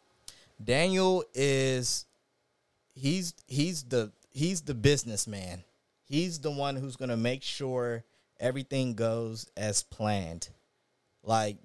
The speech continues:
Daniel is, "All right, we're gonna be there at three thirty. You better not be a minute late." Like, that's Daniel. Without Daniel, we'll fall apart, honestly. Same with Mike. We'll probably, uh, look basic.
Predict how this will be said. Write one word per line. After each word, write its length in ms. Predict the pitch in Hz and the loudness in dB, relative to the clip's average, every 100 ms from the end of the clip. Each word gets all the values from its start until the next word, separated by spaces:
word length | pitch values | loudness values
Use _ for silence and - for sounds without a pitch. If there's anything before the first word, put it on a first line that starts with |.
| 104 | -2
Daniel 440 | 117 131 131 131 | -2 0 0 -2
is, 580 | 80 113 113 110 107 - _ _ _ _ _ - | -4 -4 -4 -4 -6 -8 _ _ _ _ _ -2
"All 120 | 110 | 2
right, 280 | 113 101 98 98 | 2 0 -6 -4
we're 120 | 110 | 0
gonna 200 | 120 117 | 2 0
be 200 | 104 127 | -2 -2
there 240 | 123 117 | 0 0
at 240 | 110 104 _ - | 0 -4 _ -6
three 280 | 117 131 | -2 0
thirty. 580 | 120 - 120 117 104 101 - | -2 0 2 2 -4 -10 -12
You 140 | 107 | -4
better 220 | 104 117 | 0 2
not 200 | 117 117 | 0 -4
be 140 | 110 107 | -2 0
a 60 | |
minute 340 | 104 110 101 78 | 0 2 0 0
late." 300 | 104 90 - _ _ _ | -2 -4 -12 _ _ _
Like, 220 | 107 107 | -4 -2
that's 240 | 107 120 - | 0 0 -2
Daniel. 440 | 110 101 92 85 _ _ | -6 -6 -10 -14 _ _
Without 440 | 110 - 131 117 | -6 -2 -4 -2
Daniel, 400 | 127 131 127 123 | -4 -2 -4 -6
we'll 220 | 117 117 | -6 -6
fall 260 | - 101 95 | -6 -4 -4
apart, 340 | - 95 76 _ _ - | -6 -8 -8 _ _ -14
honestly. 540 | 107 104 - 107 104 - _ | -10 -10 -8 -8 -10 -14 _
Same 280 | - 139 | -2 0
with 160 | 135 104 | -2 0
Mike. 360 | 113 110 98 - - - _ | 0 0 -2 -14 -20 -20 _
We'll 200 | 113 117 | -4 -4
probably, 640 | 139 120 113 120 117 110 - | 0 -2 -2 -4 -6 -8 -6
uh, 400 | 110 110 107 104 _ _ _ _ _ _ _ _ _ _ _ _ _ - | -4 -4 -4 -6 _ _ _ _ _ _ _ _ _ _ _ _ _ -4
look 220 | 120 117 92 | -2 -2 -4
basic. 560 | - 123 - 131 123 | -10 -8 -8 -6 -8